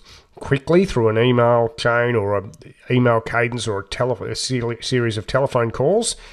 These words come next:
is what you'd consider to be the current S D R approach, so sales development rep.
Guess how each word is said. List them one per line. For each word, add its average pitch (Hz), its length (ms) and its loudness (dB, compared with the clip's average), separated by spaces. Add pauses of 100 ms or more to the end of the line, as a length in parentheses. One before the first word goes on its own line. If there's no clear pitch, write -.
(280)
is 131 180 -2 (160)
what 139 240 0
you'd 123 160 -2
consider 120 340 0
to 110 80 -4
be 110 80 -2
the 107 100 -4
current 107 380 0 (300)
S 151 160 2
D 123 120 -2
R 95 140 0
approach, - 380 -4
so - 240 -4 (240)
sales 110 440 2
development 107 560 0
rep. 92 280 -4